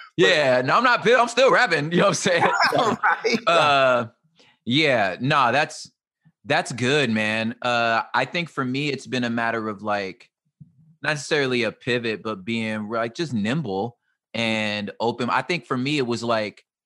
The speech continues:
Speaker 1: I'm the type of creative that, like, there's a bunch of, like, there's always a bunch of pots cooking on the stove, like, all the time, you
Speaker 2: Mm.
Speaker 1: know,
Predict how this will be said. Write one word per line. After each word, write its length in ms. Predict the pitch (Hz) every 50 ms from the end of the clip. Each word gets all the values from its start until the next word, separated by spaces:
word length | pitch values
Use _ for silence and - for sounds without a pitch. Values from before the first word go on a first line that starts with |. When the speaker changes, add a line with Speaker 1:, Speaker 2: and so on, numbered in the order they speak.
| _ _ _ _ _ _ _ _ _ _ _ -
Speaker 1:
I'm 180 | 123 135 147
the 80 | 147 135
type 280 | - - 131 131 - 123
of 60 | 110
creative 540 | - - 117 110 110 117 120 113 110 98 95
that, 200 | 104 101 90 95
like, 380 | 104 101 95 92 87 - _ _ _ _ _ _ _ _ -
there's 220 | 113 123 131 127
a 80 | 120 104
bunch 420 | 92 85 120 117 120 113 - -
of, 120 | 113 104 104
like, 400 | 101 95 95 92 90 87 - - _ _ _ _ _ _ _ _ _ _ _ _ _ _ _ _ _ _ _
there's 260 | 104 127 151 151 143 147
always 960 | - 123 120 131 135 135 131 131 131 127 127 120 120 117 110 - - - - _ _ _ _ _ _ _ _ -
a 120 | 117 120
bunch 460 | 98 92 92 117 120 120 120 - - 131
of 180 | 113 - -
pots 380 | - - 110 107 110 110 - -
cooking 400 | - - 120 113 - 120 110 113
on 120 | 107 104 101
the 60 | 98
stove, 520 | - - 107 101 98 104 107 107 104 - -
like, 220 | 101 98 95 - _ -
all 220 | 104 101 104 104
the 120 | 101 101
time, 500 | - - 98 92 98 104 110 117 117 117 _ _ _ _ _ _ _
you 140 | 107 113 110
Speaker 2:
Mm. 40 | 110
Speaker 1:
know, 360 | 107 104 104 104 101 98